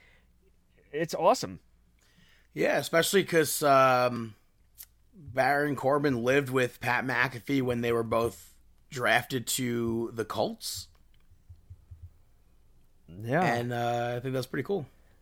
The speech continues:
Speaker 1: Yeah, there's so much storyline. Like, maybe he's gonna be like, Pat McAfee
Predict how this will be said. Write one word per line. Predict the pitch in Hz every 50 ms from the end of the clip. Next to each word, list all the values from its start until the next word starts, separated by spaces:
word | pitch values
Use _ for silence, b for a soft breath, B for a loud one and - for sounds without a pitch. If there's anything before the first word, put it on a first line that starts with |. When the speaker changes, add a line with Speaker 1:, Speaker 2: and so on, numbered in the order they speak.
| _ - - - -
Speaker 1:
Yeah, | 107 110 147 175 143 107
there's | - 117 113 -
so | - 147
much | 160 170 - -
storyline. | - 120 113 135 160 143 104 95
Like, | 87 95 - -
maybe | 98 110 117 131 131 139
he's | 127 113 135 139 135 -
gonna | - - 127 117 113
be | 101 123 120
like, | 117 110 107 107 - - - - _ _ _ - - -
Pat | - 127 127 87
McAfee | 104 123 131 127 - 151 - - 127 117 104 113 -